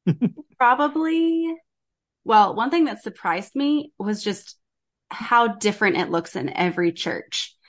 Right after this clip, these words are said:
Speaker 2: Like, I expected to see a lot of trends. I expected to see some common themes. And I was like, "You know what? There aren't any."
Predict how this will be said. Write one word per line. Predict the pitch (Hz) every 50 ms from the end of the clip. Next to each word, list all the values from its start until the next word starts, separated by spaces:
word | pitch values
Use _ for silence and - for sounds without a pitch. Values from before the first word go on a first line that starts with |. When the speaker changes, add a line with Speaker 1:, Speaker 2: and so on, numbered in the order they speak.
| - - - -
Speaker 2:
Like, | 220 214
I | 220 214
expected | 214 214 - - - - 220 208 208 - 240 220
to | 208 233
see | 220 - 226 208
a | 202 196
lot | 190 180 180
of | 175 165 -
trends. | - - - 262 247 247 247 247 240 233 -
I | - -
expected | 180 175 - - - 180 175 - 180
to | 190 185
see | - - 196 185
some | 175 - 180 175
common | - - 170 160 165 160
themes. | 165 - - 233 233 240 233 226 226 226 220 226 220 - - _ - - _ _ - - -
And | - 180 180
I |
was | 180 175
like, | 185 160 160 -
"You | 175 175
know | 185 196 233
what? | 262 269 277
There | 277 262 247
aren't | - - 311 311 -
any." | - - - - - -